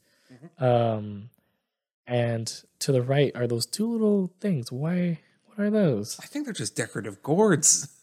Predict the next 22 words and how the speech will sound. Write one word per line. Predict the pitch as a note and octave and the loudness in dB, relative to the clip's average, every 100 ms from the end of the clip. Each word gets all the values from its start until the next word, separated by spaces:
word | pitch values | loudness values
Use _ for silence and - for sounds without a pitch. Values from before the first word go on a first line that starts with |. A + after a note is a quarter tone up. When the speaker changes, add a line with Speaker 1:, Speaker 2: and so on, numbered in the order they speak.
| _ | _
Speaker 2:
You | D#3 F#3+ | -2 0
think | A#3+ | 0
so? | A3+ A3 C#4 | 2 4 4
Speaker 1:
They're | F#3 | 4
just | C4 - | 0 -2
painted, | - F3 A3 D#3 | -2 0 4 2
I | B2 | 2
think. | G#2+ B2 C3 - | -4 -8 -8 -6
Speaker 2:
I | D3 F#3 | 0 2
don't, | A3+ A#3 E3 | 2 -2 -4
I | D#3 | -2
don't | F#3+ | 0
think | F#3 G#3+ | 0 -4
so. | - D#3 | 0 0
I | |
Speaker 1:
I | |
Speaker 2:
think | C#3 E3 | 0 0
Speaker 1:
don't | |
Speaker 2:
there's | E3+ E3+ | 0 2
Speaker 1:
know. | F3+ | 2
Speaker 2:
something, | G#3+ D3 | 0 0
man. | C#3+ D3+ | 0 0